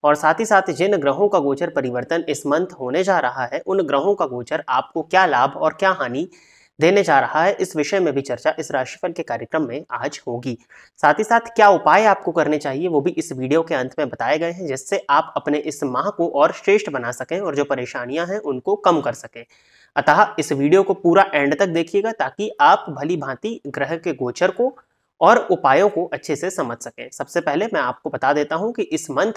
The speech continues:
में किन ग्रहों का गोचर परिवर्तित होने जा रहा है। तो सूर्य का गोचर मेष राशि में होगा तेरह अप्रैल दो हज़ार चौबीस के बाद से, यानी सूर्य मीन राशि को छोड़ करके मेष राशि में प्रवेश करेंगे थर्टीन्थ of April twenty twenty four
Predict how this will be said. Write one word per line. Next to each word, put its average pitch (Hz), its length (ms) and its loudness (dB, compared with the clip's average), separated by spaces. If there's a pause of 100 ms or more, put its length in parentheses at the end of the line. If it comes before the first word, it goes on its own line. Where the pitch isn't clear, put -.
में 160 160 -6 (400)
किन 240 200 6
ग्रहों 165 260 2
का 202 120 2
गोचर 147 360 -2
परिवर्तित 151 600 0
होने 160 320 2
जा 123 160 -4
रहा 110 200 -8
है। 117 140 -8
तो - 140 -6
सूर्य 233 340 2
का 202 140 4
गोचर 143 360 2
मेष 180 360 2
राशि 165 320 -2
में 156 120 0
होगा 139 260 -2
तेरह 156 300 2
अप्रैल 156 380 -4
दो 131 120 -4
हज़ार 135 180 -2
चौबीस 131 380 -6
के 147 100 -4
बाद 120 260 -6
से, 127 160 -10
यानी 123 320 -6 (500)
सूर्य 214 220 4
मीन 190 240 4
राशि 165 320 2
को 151 120 -4
छोड़ 135 200 -4
करके 165 260 -4
मेष 165 300 0
राशि 143 280 0
में 160 140 -4
प्रवेश 143 320 0
करेंगे 151 280 0
थर्टीन्थ 160 420 -2
of 156 160 -2
April 165 320 -6
twenty 139 260 -10
twenty 135 300 -10
four 143 240 -6